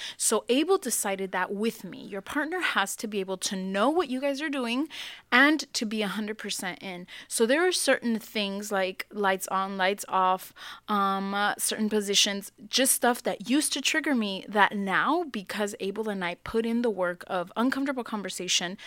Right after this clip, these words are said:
trying it and it not working, trying it and it not working again, trying it the third time, and then finally saying, "Oh my God, that was amazing." That's what healthy sex is. And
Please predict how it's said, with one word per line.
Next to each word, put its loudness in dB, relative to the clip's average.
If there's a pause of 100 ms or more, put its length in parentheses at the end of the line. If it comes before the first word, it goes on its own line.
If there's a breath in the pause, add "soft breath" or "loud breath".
(220 loud breath)
trying 6
it 2
and -2
it -4
not -2
working, -2 (240 loud breath)
trying 6
it 4
and 2
it -2
not 2
working 0
again, 2 (200 loud breath)
trying 4
it -2
the 6
third 4
time, 0
and -2
then -4
finally -2
saying, -4
"Oh -2
my 2
God, -2
that -8
was -6
amazing." -2 (300 loud breath)
That's 2
what -4
healthy -6
sex -6
is. -4 (640 loud breath)
And 4